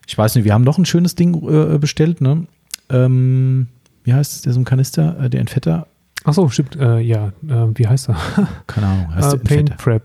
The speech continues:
Speaker 2: Preparation oder Paint Prep
Speaker 1: Ja,
Speaker 2: heißt er,
Speaker 1: irgend
Speaker 2: glaub ich,
Speaker 1: sowas, ne?
Speaker 2: sowas.
Speaker 1: Also es ist
Speaker 2: Ja.
Speaker 1: auch ein
Speaker 2: ipa Verschnitt.
Speaker 1: Mhm.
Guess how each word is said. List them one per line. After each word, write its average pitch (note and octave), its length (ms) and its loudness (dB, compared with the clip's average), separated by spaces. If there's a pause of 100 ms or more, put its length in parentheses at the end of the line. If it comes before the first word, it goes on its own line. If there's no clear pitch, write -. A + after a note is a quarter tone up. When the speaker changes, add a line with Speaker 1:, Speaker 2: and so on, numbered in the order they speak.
Speaker 2:
Preparation A2+ 560 0
oder A2 160 0
Paint B2 280 0
Prep - 320 -2
Speaker 1:
Ja, G#2+ 120 4
Speaker 2:
heißt A2+ 120 4
er, A#2+ 40 2
Speaker 1:
irgend A#2 160 2
Speaker 2:
glaub G#2+ 140 2
ich, F#2+ 60 0
Speaker 1:
sowas, - 60 -8
ne? G#2+ 80 0
Speaker 2:
sowas. A2 160 -2 (340)
Speaker 1:
Also - 160 -4
es F#2 80 -2
ist A2 60 2
Speaker 2:
Ja. G#2 140 0 (360)
Speaker 1:
auch G2+ 220 0
ein G2 240 0 (680)
Speaker 2:
ipa A2 380 4
Verschnitt. - 420 -2 (220)
Speaker 1:
Mhm. G2 240 2